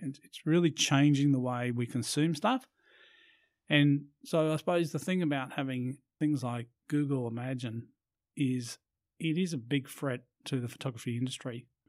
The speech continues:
At this stage, like, Google have kind of not making it available, <clears throat> but why would you develop a platform and spend how much money, who knows, on developing that without wanting at some stage to release it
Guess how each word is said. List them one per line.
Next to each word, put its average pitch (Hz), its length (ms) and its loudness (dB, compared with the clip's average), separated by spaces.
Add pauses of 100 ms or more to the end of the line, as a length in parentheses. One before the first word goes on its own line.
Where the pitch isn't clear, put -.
(200)
At 170 100 -2
this 185 140 0
stage, 135 320 2
like, 120 180 -4
Google 156 320 0
have 127 160 0 (640)
kind 127 300 2
of 110 180 -4 (320)
not 143 240 0
making 131 360 0
it 120 40 -2
available, 135 640 2 (300)
<clears throat> - 40 -20
but 135 440 2
why 156 200 4
would 202 180 0
you 147 60 -4
develop 131 380 -2
a 139 60 -6
platform 135 680 -4 (640)
and 127 140 -2
spend 131 480 4 (160)
how 139 300 -4
much 139 280 0
money, 123 280 -2
who 127 200 0
knows, 127 600 -4 (100)
on 131 180 0
developing 127 600 -2
that 120 180 -10 (340)
without 131 460 2 (460)
wanting 135 440 4
at 123 100 -6
some 127 240 0
stage 120 440 -4
to 135 100 -6
release 131 420 -2
it 117 160 -4